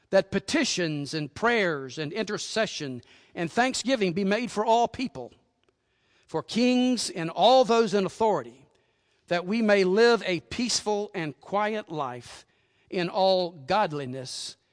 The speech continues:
and holiness." Now, I would have expected a round of amens at the passage that I just read, that you would be so excited about this whole idea of being obedient to the government and the authorities were over you, but I haven't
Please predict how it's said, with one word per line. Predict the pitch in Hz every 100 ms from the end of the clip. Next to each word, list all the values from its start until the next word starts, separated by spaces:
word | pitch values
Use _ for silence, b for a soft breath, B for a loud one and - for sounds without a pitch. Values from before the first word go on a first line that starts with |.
| _ _ _ _ _
and | 165 156 151 - -
holiness." | - 185 196 143 113 - -
Now, | 151 196
I |
would | 220 196
have | 165
expected | - - - - 269 - - 143 160 b b b b
a | 180 180
round | 160 233 294 311 311
of | 269 233 277
amens | 277 269 233 294 240 170 151
at | 185 -
the | 160
passage | - 254 226 247 196
that | 220
I | 233
just | 185 240 -
read, | 170 233 247 180 156
that | 185 240
you | 233
would | 220 190
be | 208
so | - 233
excited | 214 190 - - 254 285 240 156 131 120 110 B B B B -
about | 185 135 202 262 214 240
this | 202 -
whole | - 294 277
idea | 262 247 175 247 247 196 185 B -
of | 202
being | 160 247 247
obedient | 202 147 208 294 294 294 294
to | 226
the | 233
government | 196 131 190 214 202 208 214
and | 185
the | 196
authorities | - 170 202 190 196 196 165
were | 170
over | 214 208 190
you, | 165 156
but | 156
I | 156
haven't | 208 185